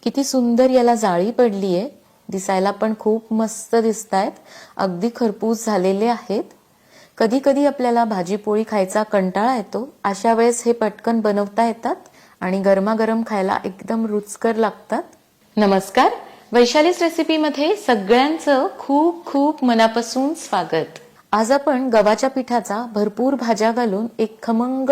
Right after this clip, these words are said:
टेस्टी असा नाश्त्याचा प्रकार बनवतोय. तर खूप साधी, सोपी, झटपट होणारी रेसिपी आहे.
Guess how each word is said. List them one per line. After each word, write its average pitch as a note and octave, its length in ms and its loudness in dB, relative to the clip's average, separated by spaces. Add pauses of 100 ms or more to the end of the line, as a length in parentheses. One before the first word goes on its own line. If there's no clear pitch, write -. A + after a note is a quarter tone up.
(120)
टेस्टी A3+ 400 0
असा G#3 240 -2
नाश्त्याचा G3+ 500 -2
प्रकार F#3+ 420 -2
बनवतोय. G3 540 -4 (640)
तर A#3+ 120 -2
खूप C4+ 300 0
साधी, G#3+ 540 0
सोपी, A#3 680 -2
झटपट A3+ 520 -2
होणारी G#3+ 340 0
रेसिपी G3+ 520 -2
आहे. G3+ 280 -4